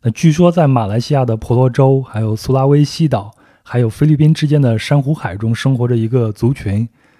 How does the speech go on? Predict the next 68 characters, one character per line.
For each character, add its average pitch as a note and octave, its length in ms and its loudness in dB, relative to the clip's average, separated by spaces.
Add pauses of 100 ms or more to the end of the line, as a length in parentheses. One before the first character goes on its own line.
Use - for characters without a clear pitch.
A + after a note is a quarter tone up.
(300)
然 G#2+ 160 -4
后 A#2+ 80 0
他 B2+ 140 0
们 C#3 220 2
更 C#3+ 360 2
亲 - 240 2
近 C#3 200 2
海 A2 200 -6
洋， G2+ 240 -6
因 A#2+ 100 0
为 B2+ 80 2
他 B2 80 0
们 B2 100 0
就 A#2+ 80 -2
靠 - 220 0
近 A#2 140 0
海 G2 140 -6
洋， G2 180 -6
需 - 180 -6
要 A#2 240 -4 (100)
依 C3 100 -4
靠 B2+ 180 0
海 G2+ 120 -6
洋 G2+ 120 -2
去 A2+ 80 0
生 C#3 260 0
活。 F#2+ 240 -6 (320)
他 - 120 -4
们 C3 120 4
就 B2 100 2
被 B2 280 0
称 C#3 220 0
为 B2+ 120 2
“海 F#2+ 240 -4
上 A2+ 280 -2
八 C#3+ 240 -6
妖 E3+ 240 0
族”， F#2+ 300 -12 (360)
然 B2 100 0
后 D3+ 80 4
他 D#3 100 0
们 F#3+ 100 4
的 E3+ 60 4
眼 A2 260 0
睛 D3 180 2
好 G#2+ 180 -6
像 A#2+ 200 0
和 A2+ 140 -6
我 A2+ 60 0
们 G#2+ 200 -2
长 A2+ 200 -4
期 C#3 140 -4
生 C#3 220 -2
活 B2+ 100 -2
在 A#2 200 -2
内 E3+ 180 2
陆 C3 160 0
的 G#2+ 80 0
人 G2 200 -2
是 G#2+ 160 -6
有 G2+ 120 -6
点 G#2+ 160 -4
不 - 120 -8
一 G#2 160 -2
样 F3+ 200 -2
的， G3 80 -4
是 - 120 -12
吧？ G2 180 -14